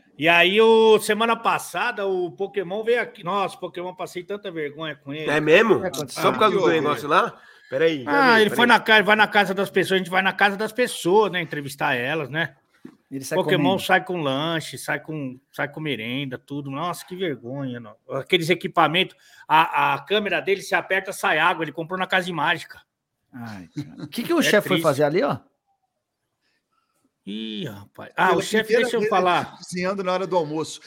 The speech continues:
Speaker 4: É a
Speaker 1: Eu ia até
Speaker 4: primeira vez. Isso é uma imagem inédita. O Cher Benedetti cozinhando na hora do almoço. Cresce a
Speaker 1: É
Speaker 4: imagem
Speaker 1: hora do
Speaker 4: aí.
Speaker 1: almoço, ô,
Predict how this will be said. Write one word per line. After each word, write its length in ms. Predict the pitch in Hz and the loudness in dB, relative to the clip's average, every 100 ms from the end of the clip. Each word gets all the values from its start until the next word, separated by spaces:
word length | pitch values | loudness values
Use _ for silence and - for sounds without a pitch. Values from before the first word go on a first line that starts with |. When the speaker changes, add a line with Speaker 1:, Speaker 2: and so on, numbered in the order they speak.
| - | 0
Speaker 4:
É 100 | 190 | 4
a 20 | 226 | 6
Speaker 1:
Eu 120 | 143 | 6
ia 80 | 226 | 4
até 80 | |
Speaker 4:
primeira 340 | 208 262 311 233 | 4 6 6 6
vez. 220 | 370 480 - - | 2 0 -2 -4
Isso 140 | - | 6
é 60 | 311 | 6
uma 200 | 320 269 | 8 4
imagem 440 | 214 277 202 269 | 6 2 2 -2
inédita. 720 | 196 202 247 196 247 247 220 - - | 0 0 0 -2 -6 -2 -2 -4 -12
O 120 | 214 | -6
Cher 400 | - - 262 294 | -6 0 4 4
Benedetti 640 | 277 269 240 151 233 262 - | 4 2 0 -2 -2 -4 -8
cozinhando 500 | 262 160 208 262 247 | -10 -2 -2 -2 2
na 100 | 220 | 2
hora 200 | 262 233 | 2 2
do 120 | 262 | 2
almoço. 460 | 226 190 202 - | 2 2 -2 -2
Cresce 380 | - 285 294 - | -2 -2 0 -2
a 60 | 262 | -4
Speaker 1:
É 40 | |
Speaker 4:
imagem 220 | 208 247 269 | 2 4 6
Speaker 1:
hora 140 | 285 | 6
do 80 | 294 | 6
Speaker 4:
aí. 60 | |
Speaker 1:
almoço, 420 | 247 190 233 220 | 6 6 4 4
ô, 100 | 214 | 2